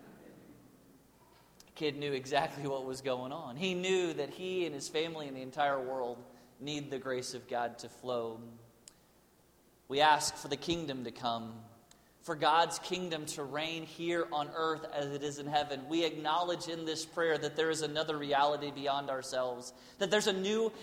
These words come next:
a-, and, and a mighty day that's coming. And when we pray, "Thy kingdom come," we're praying for God to work, but not just to sit back and relax, but to be a part of that kingdom,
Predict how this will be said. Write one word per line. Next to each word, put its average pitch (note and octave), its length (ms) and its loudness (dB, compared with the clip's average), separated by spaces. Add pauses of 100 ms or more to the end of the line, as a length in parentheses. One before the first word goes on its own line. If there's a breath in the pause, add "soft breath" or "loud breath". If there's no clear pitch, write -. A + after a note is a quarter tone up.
a-, G3 200 4
and, G3 220 0
and F3+ 100 0
a E3+ 60 2
mighty F#3+ 440 0
day F3+ 280 6
that's D3+ 240 -2
coming. C3 540 -4 (760 soft breath)
And G#3 100 0
when A3 140 2
we A#3 140 2
pray, A#3+ 320 4
"Thy A#3 300 6
kingdom A3+ 520 2
come," E3+ 640 0 (600 soft breath)
we're G3 120 6
praying G3 520 2
for E3+ 160 -2
God E3+ 380 4
to - 120 -4
work, D#3 480 -2 (560 loud breath)
but G#3+ 140 4
not B3 260 8
just A3+ 140 2
to G#3 80 2
sit G#3+ 320 4
back G3+ 300 8
and F3 120 0
relax, F3+ 460 6
but F#3 160 -2
to F#3 60 -2
be G#3+ 220 -2
a G#3+ 40 2
part G3+ 480 6
of D#3 140 -4
that F3+ 260 2
kingdom, E3+ 400 -6